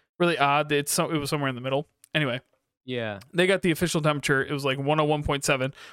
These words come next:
Speaker 1: which is still too high. They're like, "It's a good thing you brought him in. Like, that's too high. We, you know, we need to
Speaker 2: Right.
Speaker 1: do this." Um, so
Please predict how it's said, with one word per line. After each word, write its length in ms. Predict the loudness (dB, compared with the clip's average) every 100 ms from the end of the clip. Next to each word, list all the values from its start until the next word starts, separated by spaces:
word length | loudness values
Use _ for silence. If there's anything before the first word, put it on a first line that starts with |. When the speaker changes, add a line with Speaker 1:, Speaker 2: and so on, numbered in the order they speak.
| -2
Speaker 1:
which 80 |
is 100 | 0 4
still 180 | 2
too 220 | 2 0 2
high. 280 | 2 2
They're 160 | 2 2
like, 220 | 2 0
"It's 180 | -4 -4
a 40 |
good 180 | -2 0
thing 100 | 0
you 60 | 2
brought 160 | 2 2
him 100 | 0
in. 140 | 0
Like, 140 | -2
that's 240 | -4 -6 -4
too 140 | -2
high. 260 | 0 0 -2
We, 160 | -6 -12
you 220 | -10 -8
know, 100 | -6
we 140 | -8 -8
need 180 | -8 -6
to 200 | -8 -8
Speaker 2:
Right. 480 | -6 -2 -2 -4 -6 0
Speaker 1:
do 140 | 2
this." 400 | 2 0 -2 -12 _ -2
Um, 540 | 0 0 -2 -6 -18 _ _ _ _ _ _ _ -6
so 280 | 0 0 0